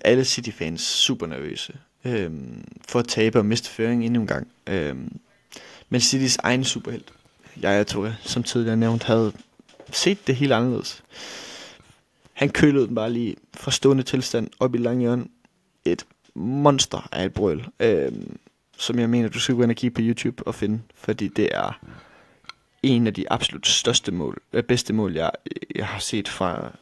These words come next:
fra, fra en City-spiller. Øhm, the, kraften, han får i det spark fra stående tilstand, er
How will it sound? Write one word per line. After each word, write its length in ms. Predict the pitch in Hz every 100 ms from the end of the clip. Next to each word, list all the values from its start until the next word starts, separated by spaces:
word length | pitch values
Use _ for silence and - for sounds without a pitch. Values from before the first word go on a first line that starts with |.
| _
fra, 220 | - 113 98 - _
fra 160 | -
en 80 | 110
City-spiller. 520 | 117 117 110 - 80 107 - - - - - -
Øhm, 360 | 110 - 101 - _ _ - _ - - _ _ - _ _ _ _ -
the, 200 | - - - _ - - _ - -
kraften, 480 | - - - - 110
han 160 | 113
får 220 | - 120
i 20 | 101
det 120 | 104
spark 320 | - 98 85 -
fra 240 | - -
stående 380 | 110 - 117 117
tilstand, 460 | 110 110 - 98 80
er 340 | - 64 92